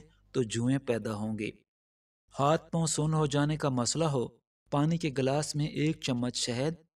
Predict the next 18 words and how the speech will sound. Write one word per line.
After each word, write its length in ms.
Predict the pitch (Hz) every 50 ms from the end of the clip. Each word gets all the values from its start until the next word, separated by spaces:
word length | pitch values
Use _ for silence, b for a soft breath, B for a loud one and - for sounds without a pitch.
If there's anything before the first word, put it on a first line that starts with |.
| _ -
और 160 | 127 127 123
आधा 280 | 127 127 131 127 147 147
लीमू 320 | 143 131 127 131 139 139
निचोड़कर 640 | 135 123 113 - - 131 143 139 - - 113 107 - - b b b b b
निहार 400 | 117 123 123 117 120 135 143 151
मुंह 180 | 147 139 131 120 - -
पीने 220 | 123 120 131 151
से 360 | 147 - - 107 104 101 - _ _ _ _ _ _ -
हाथ 340 | - - 135 135 139 147 143 - - - - - - -
या 80 | 131
पांव 400 | 131 - - 147 143 127 107 - - - -
सुन्न 280 | - - - 131 123 120
होते 280 | 113 113 110 - 156
हों 200 | 151 139 123 110 - - - _ _ _ _ _ _
तो 80 | - -
आराम 400 | 131 117 117 117 117 110 110 110
आ 100 | 107 107
जाएगा। 480 | 104 - 113 110 107 104 101 110 104